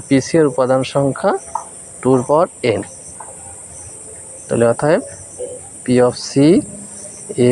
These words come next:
এর উপাদান সংখ্যা টুর পাওয়ার এন সমান এইট। আশা করি শিক্ষার্থী বন্ধুরা তোমরা খুব ভালোভাবেই বুঝতে পারছো।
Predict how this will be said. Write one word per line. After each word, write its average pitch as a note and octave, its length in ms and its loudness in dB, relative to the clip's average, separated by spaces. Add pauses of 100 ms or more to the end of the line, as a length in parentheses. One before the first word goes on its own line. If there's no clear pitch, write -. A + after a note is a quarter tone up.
এর D3+ 160 4 (2250)
উপাদান C3 340 0 (120)
সংখ্যা C3+ 380 0 (3750)
টুর C3 200 4 (100)
পাওয়ার F3 220 2 (320)
এন - 80 -8 (1080)
সমান C3 260 2 (200)
এইট। - 200 -4 (840)
আশা D3+ 160 -2
করি F3 200 0
শিক্ষার্থী E3 400 0
বন্ধুরা E3+ 340 2
তোমরা D#3 180 2 (100)
খুব C#3 180 0
ভালোভাবেই D3 440 4
বুঝতে D3+ 280 2
পারছো। F3 240 2